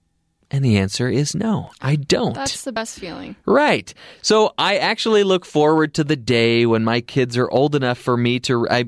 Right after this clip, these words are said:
Speaker 1: I mean, when I'm old enough to read with them
Speaker 2: <laughs>
Speaker 1: the Goosebumps series, and for all of us to enjoy these two spooky films together.
Speaker 2: Mm.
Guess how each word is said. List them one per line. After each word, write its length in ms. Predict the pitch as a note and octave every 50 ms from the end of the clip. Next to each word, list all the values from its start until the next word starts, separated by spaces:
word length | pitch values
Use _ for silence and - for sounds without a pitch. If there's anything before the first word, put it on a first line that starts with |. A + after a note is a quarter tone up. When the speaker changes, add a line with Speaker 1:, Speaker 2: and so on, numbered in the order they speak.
| - -
Speaker 1:
I 100 | A#2+ B2
mean, 300 | B2+ B2+ B2 A#2+ A2+ - _ _ _ _ -
when 240 | - G#2+ A#2+ A#2+ A#2+
I'm 240 | G#2+ B2+ C3+ C#3+
old 180 | D3 C#3 C#3+ C3+
enough 380 | C3+ B2+ B2+ B2 - - - -
to 120 | - C#3+
read 340 | C3 B2+ C3+ C#3 C#3 C3+ B2
with 320 | A#2+ B2+ C#3 D3+ D#3+ D#3 -
them 440 | C3 B2+ C#3 C3 A#2+ A2+ A2+ A#2+
Speaker 2:
<laughs> 580 | C3 C#3 A3+ C#4+ C4+ A#3 F#3+ F#3 B3 - - -
Speaker 1:
the 120 | B2+ D3
Goosebumps 540 | C3+ A#2+ D3 D#3 E3 - - D3+ C#3+ C#3 B2+
series, 560 | - - - C3+ C3 B2+ B2+ C3 D3 F3 - - - - - - - _
and 240 | - E3 G3 A3+ A3
for 160 | - G#3+ G3+
all 260 | - - G3 A3+ B3+
of 100 | B3+ G#3
us 200 | D#3+ D3 D#3+ - -
to 200 | - D3+ C#3+ C#3+
enjoy 500 | C#3+ C#3+ B2+ A#2 A#2 A#2+ A#2+ B2 C3 C3
these 300 | A#2+ B2 A#2 A#2+ A2+ -
two 220 | - - A2+ A#2
spooky 440 | A2+ - - - G2+ F#2+ - - G#2
films 400 | F#2+ - G2+ G#2 G2 F#2 F#2 -
together. 420 | - F2+ - - - - F3 E3+ E3+ E3+
Speaker 2:
Mm. 180 | B3 G#3+ -